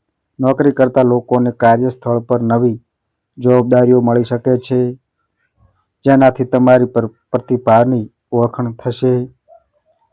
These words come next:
બોસ અને સિનિયર તમારા કામની પ્રશંસા કરશે. પ્રમોશન અને પગાર વધારાના ખુશખબર મળી શકે છે.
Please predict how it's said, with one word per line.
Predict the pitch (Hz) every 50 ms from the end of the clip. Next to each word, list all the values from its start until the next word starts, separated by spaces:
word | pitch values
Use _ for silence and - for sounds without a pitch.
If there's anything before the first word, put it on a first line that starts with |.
| -
બોસ | 147 143 156 156 151 -
અને | - 139 131 131 131 127
સિનિયર | 123 - - 131 127 131 131 131 131 131 127 - - _
તમારા | - 120 120 120 120 120 120 117
કામની | 117 - 120 117 120 123 123 123
પ્રશંસા | 120 - 120 113 113 - 123 120 120 - 127 123
કરશે. | 120 - 120 120 120 - - 123 123 123 127 127 _ _ _ _ _ _ _ _ _ _ _ _ -
પ્રમોશન | 131 131 131 135 135 131 123 - 135 131 131
અને | - - 131 131 123 107 104 - _ _ _ _ _ -
પગાર | 123 127 123 135 135 123
વધારાના | 117 110 104 113 113 117 123 123 127 131 127 127 127 127
ખુશખબર | - _ _ - 120 - - - 131 127 127 127 123 123 127 - _ _ _ 123
મળી | 113 110 117 120
શકે | 120 - 123 123 - 131 123 120
છે. | - - 127 123 123 123 131